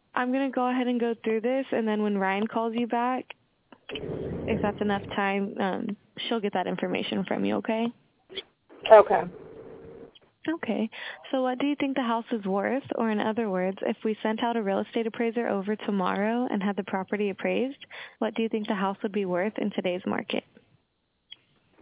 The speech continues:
Speaker 2: You know, I, I'm not sure, but, um,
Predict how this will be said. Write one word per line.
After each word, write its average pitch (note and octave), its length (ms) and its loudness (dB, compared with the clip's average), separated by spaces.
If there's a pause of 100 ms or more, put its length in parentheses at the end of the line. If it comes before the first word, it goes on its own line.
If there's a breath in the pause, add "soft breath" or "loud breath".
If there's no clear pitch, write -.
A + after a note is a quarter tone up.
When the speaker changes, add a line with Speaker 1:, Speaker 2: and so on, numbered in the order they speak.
(960)
Speaker 2:
You A#3+ 180 8
know, C4 120 12
I, A3+ 360 10 (100)
I'm A3+ 200 8
not A3 320 12 (440)
sure, A#3+ 640 12 (160)
but, A3 320 10 (140)
um, G3 640 10